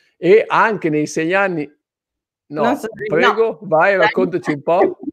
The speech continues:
Speaker 2: <laughs> Dagli Stati Uniti mi sono trasferita in Francia, Singapore, Londra, Budapest, e dopo s-, altri sei anni sono tornata in Italia nel duemilanove.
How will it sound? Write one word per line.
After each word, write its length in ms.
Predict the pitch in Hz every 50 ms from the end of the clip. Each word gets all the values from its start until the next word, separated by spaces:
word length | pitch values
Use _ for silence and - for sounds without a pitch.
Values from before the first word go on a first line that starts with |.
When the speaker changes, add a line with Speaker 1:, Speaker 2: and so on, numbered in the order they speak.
| - _ -
Speaker 2:
<laughs> 220 | - - - -
Dagli 320 | - 220 220 226 240 262
Stati 260 | 247 - 277 262 - 269
Uniti 260 | 285 320 339 330 302
mi 120 | 277 247
sono 160 | 233 233 208
trasferita 480 | 202 208 226 - - 202 190 185 180 196
in 100 | 190 202
Francia, 640 | - - 233 208 214 220 226 220 - 294 285 311 392
Singapore, 1160 | 349 - - 202 208 214 214 202 208 202 190 190 175 180 180 196 220 240 311 359 359 _ _ _ _
Londra, 640 | _ 190 208 208 208 202 202 208 208 202 214 240 262 320 427 427 - _ _ _ _ _ _ _ _
Budapest, 960 | _ 185 190 247 262 247 233 240 233 233 277 294 330 - - - - 233 - -
e 80 | 208
dopo 360 | 208 240 233 233 240 233 208 208
s-, 120 | 196 - - -
altri 340 | 220 226 254 254 - 220
sei 220 | 233 226 254 254 262
anni 240 | 262 269 285 294 294
sono 180 | 302 240 226
tornata 380 | 220 240 214 220 214 208 208 214
in 80 | 208
Italia 340 | 202 190 202 180 180 180 190
nel 160 | 202 202 196
duemilanove. 760 | 180 196 190 185 185 180 180 170 156 151 160 165 180 196 185 _